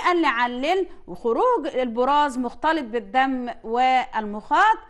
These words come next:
اقول له نتيجة الإصابة بالأنتاميبا هوستليتيكا، نتيجة الإصابة بالأنتاميبا هوستليتيكا. المرض ده بي-، بيبقى فترة طويلة جدا، بيمتد إلى مدى الحياة.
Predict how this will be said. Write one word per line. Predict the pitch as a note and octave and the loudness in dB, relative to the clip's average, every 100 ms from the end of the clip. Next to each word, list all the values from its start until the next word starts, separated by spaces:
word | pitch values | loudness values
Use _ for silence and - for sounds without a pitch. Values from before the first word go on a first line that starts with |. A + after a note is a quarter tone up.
| - | -8
اقول | - A3+ C#4 C#4+ | -2 2 2 0
له | |
نتيجة | C4 B3 F#4+ B4 G4 E4+ | -2 0 2 2 2 -2
الإصابة | C#4+ C#4 - C#4+ C4 C#4+ | -2 -4 0 2 4 2
بالأنتاميبا | C4 A3 C4 C4+ - A3+ G3+ A3+ G#3 A3 C4+ G4 D4+ | 0 -4 -6 -6 -6 -6 -6 -6 -6 -4 -2 0 -2
هوستليتيكا، | C4 A#3 - G3+ F#3+ F#3 - D#3+ - - - | -2 -6 -8 -10 -10 -14 -16 -18 -20 -18 -12
نتيجة | G3 G3+ E4+ D4+ E4 | -10 -6 -4 -4 -4
الإصابة | C4 A#3 A3 C4 C4 C4 B3+ | -4 -6 -2 0 0 0 -2
بالأنتاميبا | G#3 G#3 G3+ G3+ - F#3+ A#3 C4+ A#3+ C4 - - | -6 -10 -10 -10 -10 -10 -8 -6 -2 -2 -2 -6
هوستليتيكا. | A#3 C4+ - G#3+ G3 E3 D#3 D#3+ - - - - | -6 -6 -8 -10 -10 -14 -16 -18 -18 -18 -20 -4
المرض | C4 C#4 A#4+ B4 A#3+ | 0 4 4 2 2
ده | F4 | 2
بي-، | F4+ B3+ C#4 E4+ | 2 0 0 0
بيبقى | A3+ A3 C4 D#4+ C4 A3 - | 0 -4 -2 -2 -2 -6 -2
فترة | D4 D#4+ C4 | -2 -2 -4
طويلة | B3 A3 C#4+ C#4+ | -4 -6 -4 -4
جدا، | G#3+ D4+ B3+ E4 | -4 -6 -2 -2
بيمتد | A#3+ A3+ G3+ G3+ B3+ B3 G#3+ | -2 -6 -8 -6 -6 -6 -8
إلى | A3 G#3 G#3 | -10 -8 -8
مدى | G3+ A3+ G#3+ A3 A3 - - | -6 -8 -4 -4 -6 -10 -12
الحياة. | C4+ - A3 F3 C#3+ | -10 -8 -8 -8 -10